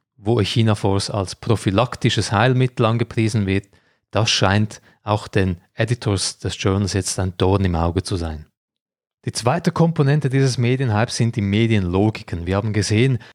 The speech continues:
aus einer wissenschaftlichen Maus wird ein medialer Elefant konstruiert. Etwas, was nichts mit der Evidenz zu tun hat, die es eigentlich gäbe,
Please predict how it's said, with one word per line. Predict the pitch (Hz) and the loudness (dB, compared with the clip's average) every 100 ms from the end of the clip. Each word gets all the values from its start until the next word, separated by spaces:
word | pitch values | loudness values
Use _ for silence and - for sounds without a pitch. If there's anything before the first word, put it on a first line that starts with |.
| _ | _
aus | 131 113 | -4 -2
einer | 127 107 98 | 2 2 2
wissenschaftlichen | 110 127 - 123 110 - 107 - 95 92 | 2 0 -2 0 -2 -2 -6 -4 -4 0
Maus | 101 147 180 - 131 | 2 4 2 0 -4
wird | 123 | 0
ein | 117 | 0
medialer | 113 123 120 117 110 120 | 4 4 4 4 4 2
Elefant | 117 110 - - 127 - | 2 0 0 0 0 -2
konstruiert. | - 98 - - 87 85 78 _ - - - | -2 -2 -2 -6 -4 -6 -8 _ -20 -20 -8
Etwas, | - - 117 107 - | -4 -2 0 -2 0
was | 98 - | -2 0
nichts | 120 127 - 113 | 0 0 -2 -2
mit | 104 - | -2 0
der | 92 | -4
Evidenz | 87 123 156 - | 0 2 2 0
zu | 156 | -4
tun | - 139 143 | -4 -2 2
hat, | 139 127 - | 2 0 -2
die | 113 | 0
es | 104 | 0
eigentlich | - 107 117 113 104 - | 0 0 2 2 0 -2
gäbe, | 101 101 107 | 0 2 2